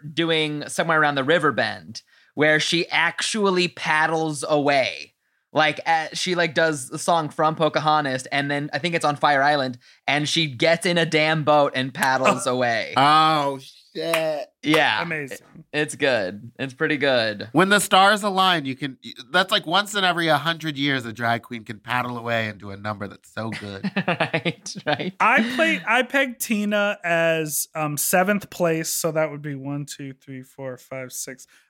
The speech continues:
Speaker 2: Also seventh to go home.
Speaker 1: Mm.
Speaker 2: Um, because I think what's gonna happen is I think that she is such a pro at clubs and
Speaker 1: Mm.
Speaker 2: performing and that world.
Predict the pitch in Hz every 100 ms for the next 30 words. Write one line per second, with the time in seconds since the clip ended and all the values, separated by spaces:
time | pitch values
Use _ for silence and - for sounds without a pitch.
0 | - 160 - 170 - 196 165 180 180 -
1 | 180 180 190 175 170 139 135 151 165 180
2 | 180 175 165 160 180 175 120 113 170 208
3 | 220 196 208 214 247 254 - 240 202 160
4 | 175 - 180 175 160 151 160 160 185 -
5 | 170 151 - _ - - - 185 175 -
6 | - 180 - 175 131 - _ - - 160
7 | 151 156 156 165 156 147 143 _ - 170
8 | 143 123 - - - - _ - 151 156
9 | 156 156 151 151 165 175 180 156 151 143
10 | 151 156 175 180